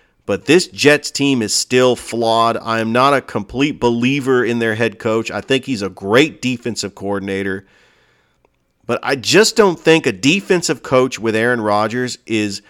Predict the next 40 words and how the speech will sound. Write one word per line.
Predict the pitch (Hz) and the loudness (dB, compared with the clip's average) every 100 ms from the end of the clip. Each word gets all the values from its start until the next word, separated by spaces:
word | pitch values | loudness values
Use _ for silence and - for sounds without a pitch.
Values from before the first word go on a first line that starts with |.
| _ _ - | _ _ -6
a | 110 | -6
good | 92 120 123 | 0 2 4
ingredient. | 113 110 110 120 101 85 131 | 2 0 -2 -2 -4 -6 2
Yes, | 175 - | 4 2
he's | - 196 | -2 -6
got | - 196 180 | 0 4 4
his | 165 | 2
guy. | 120 147 113 82 - | 2 2 2 -4 -8
Nathaniel | 117 131 156 160 151 135 | -6 0 2 4 2 2
Hackett, | 139 139 139 117 | 2 2 0 -6
the | 113 | -6
former | 139 135 117 | -4 -2 -2
Denver | 117 127 110 | -2 -2 -2
Broncos | 110 113 123 117 101 | -2 -2 -2 -4 -4
head | 113 98 | -6 -4
coach, | 113 104 98 - _ _ _ _ _ | -2 -2 -2 -10 _ _ _ _ _
is | 131 123 113 - - | 2 4 2 -4 -8
the | 117 - | -6 -2
offensive | 120 - 120 113 101 | -2 0 -4 -6 -6
coordinator. | 117 113 107 107 104 98 _ _ - | -2 -2 0 -2 -2 -6 _ _ 0
Aaron | 143 147 | 4 4
Rodgers | 127 123 117 117 107 | 6 4 4 0 -4
is | 104 | -6
happy | 120 107 107 107 | -2 -2 -2 -6
about | 101 101 98 90 | -4 -2 -2 -4
that. | 101 101 - _ _ _ _ _ - | -2 -2 -4 _ _ _ _ _ -2
Jeff | 131 151 - | 4 4 4
Ulbrich | - 135 127 135 139 - _ _ _ _ - | 4 4 4 2 2 -4 _ _ _ _ -4
is | 127 | -2
the | 117 | -2
defensive | 123 131 127 120 117 | -2 -2 -2 -6 -6
coordinator. | 117 117 117 117 120 | -2 0 2 2 0
It | 104 127 123 | -2 -6 -4
seems | - 139 120 | -2 0 2
like | 123 104 | 0 2
Robert | 113 120 117 | 0 0 0
Saleh | - 120 117 117 | 0 0 2 0
just | 104 110 | -4 -8
decided | 110 120 113 110 | -4 -2 0 -2
to | 95 | -6